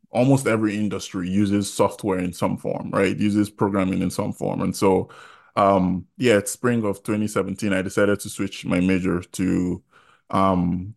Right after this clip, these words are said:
to software engineering at, at Iowa State University. Um,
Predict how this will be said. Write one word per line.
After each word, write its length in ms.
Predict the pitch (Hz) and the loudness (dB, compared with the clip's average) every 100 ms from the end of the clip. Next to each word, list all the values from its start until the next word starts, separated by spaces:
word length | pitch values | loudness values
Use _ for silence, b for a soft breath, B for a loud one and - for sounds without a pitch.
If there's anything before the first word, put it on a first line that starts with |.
| - | -8
to 260 | 107 95 | -2 -2
software 400 | 90 110 - 104 | 2 0 2 0
engineering 500 | 95 90 87 101 104 | 0 0 -4 -4 -6
at, 180 | - 92 | -4 0
at 160 | 95 85 | 0 2
Iowa 220 | 95 98 | 4 2
State 240 | - 98 | 0 -4
University. 600 | 90 95 85 - - - 113 - | -4 -4 -4 -4 -6 -6 -8 -10
Um, 220 | - - | -8 -8